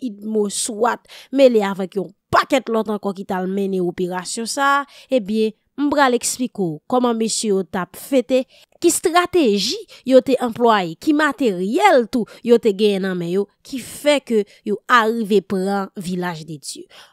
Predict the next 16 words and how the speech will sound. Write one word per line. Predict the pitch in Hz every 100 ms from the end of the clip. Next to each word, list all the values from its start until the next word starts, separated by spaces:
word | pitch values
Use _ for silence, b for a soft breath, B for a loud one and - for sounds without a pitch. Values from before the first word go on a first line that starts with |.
| -
Bonjou, | 220 349 233 277 294 320 320
bonswa, | 220 285 - 302 262
tout | 202 196
moun, | 175 165 _ _
kouman | - 339 302 233
nou | 180
ye? | 156 - _ _ _ _ _ _ _
Mwen | - 220 226
di | 202
w | 220
mèsi | 196 214 226 - 320
paske | 262 220 -
w | 214
fè | 226 202
nou | 196
konfyans | - 214 311 339